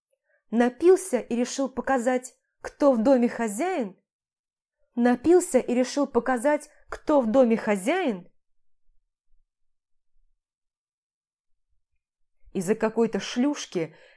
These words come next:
репутация нашей семьи не пойдет ко дну. Словно читая мои мысли, отчеканил парень. А затем его взгляд, а затем его взгляд скользнул по моему телу,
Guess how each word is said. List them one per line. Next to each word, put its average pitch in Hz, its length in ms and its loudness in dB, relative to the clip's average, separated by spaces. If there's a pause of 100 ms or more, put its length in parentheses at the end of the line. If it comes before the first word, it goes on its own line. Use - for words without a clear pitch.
(100)
репутация 240 720 -2
нашей 226 360 -4
семьи 233 460 -2
не 254 100 0
пойдет 220 520 -2
ко 185 200 -2
дну. 165 460 -8 (880)
Словно 226 440 -2
читая 233 420 -2
мои 190 220 -2
мысли, 196 580 -6 (260)
отчеканил 208 760 -6
парень. 170 520 -6 (560)
А 190 120 -8
затем 202 380 -4
его 202 220 -2
взгляд, 214 480 -4 (1160)
а 185 140 -8
затем 269 520 -4 (240)
его 208 300 -4
взгляд 226 380 -2
скользнул 214 500 -4
по 226 100 -10
моему 226 300 -2
телу, 190 580 -8